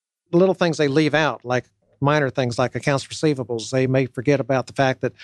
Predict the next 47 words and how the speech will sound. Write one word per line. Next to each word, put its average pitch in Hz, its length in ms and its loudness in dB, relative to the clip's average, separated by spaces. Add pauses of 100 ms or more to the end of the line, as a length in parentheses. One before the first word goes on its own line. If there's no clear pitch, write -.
(180)
they 131 80 0
may 131 160 4
sell 135 260 0
it 123 60 -6
today, 135 440 2
but 127 100 -4
they 131 100 2
may 131 160 0
not 127 160 -4
get - 160 -8
paid 147 220 0
for 127 80 -10
thirty, 131 260 2
forty, 131 280 0
or 120 60 -8
sixty - 360 -8
days 139 280 2
or 120 60 -6
more. 127 320 0 (640)
Uh, 135 340 2
payables, 135 560 0
fixed - 240 -4
asset 147 460 0
purchases. 139 760 -2 (460)
So - 160 -2
we 175 120 4
go 196 220 4
into 160 120 0
the 139 80 -8
detail 143 540 0 (580)
not 165 200 4
only 156 240 2
of 120 160 -2
what 156 240 2
needs 151 240 0
to 143 120 -4
be, 139 360 0 (400)
uh, 135 380 2
thought 151 280 2
of 143 260 0
in 160 200 2
the 147 80 0
business 135 320 -2
plan, 139 380 0
the 123 80 -6
different 135 280 -2
topics, - 500 -2